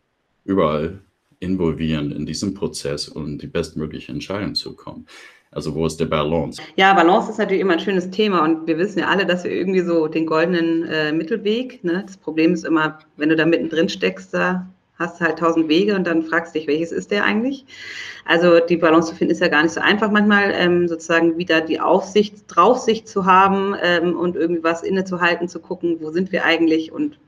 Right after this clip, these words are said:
Speaker 2: was ist, könnte der Mittelweg sein? Und was du sagst, total richtig. Gen-, also ich finde es super, diesen Punkt, äh, es ist einfach nicht alles komplex. Also es ist auch nicht alles neu, nur weil wir jetzt alle in der Breite damit zu tun haben, aber natürlich betri-, also ist es natürlich in aller Munde, weil wir alle so davon,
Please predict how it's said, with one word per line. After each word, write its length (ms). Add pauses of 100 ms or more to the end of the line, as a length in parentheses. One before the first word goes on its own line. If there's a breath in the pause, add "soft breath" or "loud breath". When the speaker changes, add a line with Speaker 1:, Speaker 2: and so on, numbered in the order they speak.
Speaker 2:
was 200
ist, 180
könnte 240
der 100
Mittelweg 400
sein? 320 (400 loud breath)
Und 160
was 180
du 80
sagst, 320
total 280
richtig. 460
Gen-, 160
also 180
ich 80
finde 140
es 120
super, 500
diesen 200
Punkt, 400
äh, 340
es 160
ist 240
einfach 240
nicht 180
alles 220
komplex. 460 (800 loud breath)
Also 200
es 140
ist 160
auch 80
nicht 180
alles 220
neu, 300
nur 200
weil 180
wir 80
jetzt 260
alle 180
in 80
der 100
Breite 440
damit 260
zu 80
tun 320
haben, 280
aber 200
natürlich 520
betri-, 360
also 200
ist 160
es 80
natürlich 420
in 160
aller 180
Munde, 360
weil 240
wir 120
alle 240
so 140
davon, 540